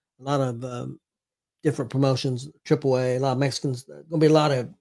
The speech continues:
very interesting matchups. I think it'd be a really good show.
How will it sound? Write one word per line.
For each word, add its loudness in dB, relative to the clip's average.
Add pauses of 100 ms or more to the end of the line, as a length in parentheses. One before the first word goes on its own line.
(760)
very 8
interesting 2
matchups. 0
I 2
think 2
it'd -2
be -2
a 0
really 0
good -4
show. -4